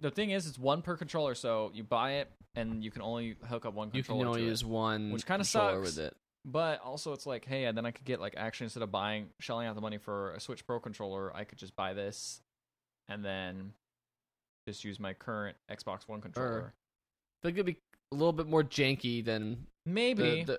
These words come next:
Speaker 2: the
Speaker 1: It might
Speaker 2: nice
Speaker 1: be.
Speaker 2: thing about the Pro controller is how easily it connects to everything, 'cause I'll tell you one thing about that eight-bit, uh, Dough controller that I got is that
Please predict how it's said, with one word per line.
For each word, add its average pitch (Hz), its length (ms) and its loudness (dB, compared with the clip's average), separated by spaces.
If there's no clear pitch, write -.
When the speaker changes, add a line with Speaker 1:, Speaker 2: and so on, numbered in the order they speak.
Speaker 2:
the 151 60 -2
Speaker 1:
It 151 100 -6
might 170 160 2
Speaker 2:
nice 170 200 10
Speaker 1:
be. - 40 4
Speaker 2:
thing 208 80 6
about 208 80 8
the 185 60 4
Pro 190 180 10
controller 170 380 8
is 147 100 6
how 143 200 10
easily 135 380 4
it - 100 0
connects 123 320 0
to 151 60 4
everything, 151 360 2
'cause 135 140 2
I'll - 100 6
tell 151 100 6
you 139 100 6
one 139 120 4
thing 143 80 2
about 123 160 0
that 120 140 6
eight-bit, 113 420 2
uh, 104 260 4
Dough 113 180 2
controller 110 340 0
that 104 100 2
I 101 80 2
got 107 400 4
is 110 160 -2
that 110 280 4